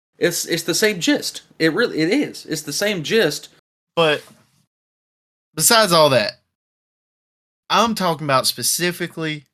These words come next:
Speaker 2: driving style. 'Cause I don't care about interviews. They're funny. They're, that's, that's entertainment.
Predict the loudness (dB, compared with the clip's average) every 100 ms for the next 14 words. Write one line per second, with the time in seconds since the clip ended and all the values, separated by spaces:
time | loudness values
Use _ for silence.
0 | _ _ _ -2 0 0 -4 -8 -6 -6
1 | -8 -10 -14 _ _ _ 0 0 0 0
2 | 0 2 0 -2 -4 -8 -8 -8 0 4
3 | 2 2 -2 -2 -2 0 2 0 2 0
4 | 0 -4 0 0 0 0 0 -2 -6 -6
5 | -10